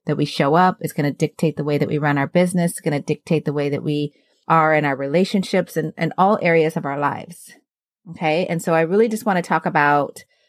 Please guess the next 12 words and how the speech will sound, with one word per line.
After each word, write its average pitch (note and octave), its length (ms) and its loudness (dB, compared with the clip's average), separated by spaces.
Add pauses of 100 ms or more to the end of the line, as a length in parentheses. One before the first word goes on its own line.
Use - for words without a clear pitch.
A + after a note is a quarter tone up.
some A3+ 320 2
of C4 60 4
the B3+ 80 6
ways D#3+ 580 2
mindset E3+ 560 0
shifts D#3 320 -4
can E3 180 -4
help D#3 560 0 (260)
you E3 480 2 (160)
as E3 140 2
an D#3+ 80 -2
entrepreneur D3 680 -6